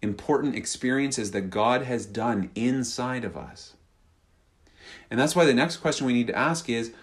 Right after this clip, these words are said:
why was Jesus baptized? Like, Jesus, Jesus' baptism, it doesn't really conform to these pictures in the same way, because Jesus, he has no sin to wash away. He's got no evil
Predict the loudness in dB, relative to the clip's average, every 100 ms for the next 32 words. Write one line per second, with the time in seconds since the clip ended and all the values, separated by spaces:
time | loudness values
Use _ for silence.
0 | -20 _ -6 -2 2 4 4 2 -4 -2
1 | -2 -2 -4 -6 -12 -14 -18 -18 -18 -20
2 | -20 _ _ _ _ _ _ _ -8 -6
3 | -8 -14 -6 -2 2 0 0 -10 -20 -20
4 | -20 -20 -20 -12 -2 2 2 6 6 6
5 | 4 4 2 -2 -12 -12 -2 -2 2 2
6 | 4 2 2 6 6 6 2 0 2 2
7 | 4 2 0 0 0 0 -4 -2 -2 0
8 | -2 -2 -2 -2 0 0 0 -4 0 0
9 | 2 2 2 -4 -14 -20 _ -2 0 2
10 | 2 2 0 0 -2 -4 -4 -6 -6 -6
11 | -6 -8 -12 -18 -6 -2 2 2 2 0
12 | 0 -2 -2